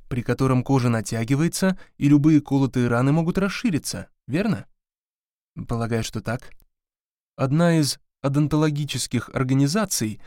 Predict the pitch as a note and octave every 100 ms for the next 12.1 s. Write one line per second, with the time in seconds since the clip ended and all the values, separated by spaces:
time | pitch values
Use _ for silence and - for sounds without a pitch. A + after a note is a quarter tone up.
0 | - - A2+ B2+ A#2+ - A#2+ A2 B2+ C3
1 | A#2 G#2+ G#2 - - _ F#3 D#3+ F3+ D#3
2 | G3+ F#3+ - D#3+ F3 D#3 C3+ D#3+ D#3+ C3+
3 | B2+ B2+ A#2+ - C3+ C#3+ C3 B2 A2+ -
4 | A#2+ B2+ C3 A#2+ G#2+ A2+ A#2 A#2 G#2+ G2+
5 | C3+ F3+ - - - - - A#2+ B2 B2+
6 | A#2 B2+ C#3+ D#3 C3+ A2+ A#2+ C3 C3 B2
7 | - B2+ B2 C#3 B2+ A#2+ - - A#2 A2+
8 | A2+ C3 E3 - - - B2 A#2+ A#2 A#2
9 | C3 D#3+ F3+ - F3 A2 - _ _ _
10 | _ _ _ _ G#2+ B2 - A#2 C3 B3+
11 | - D3+ - A#2 A2 A#2+ C3 B2+ G2 F#2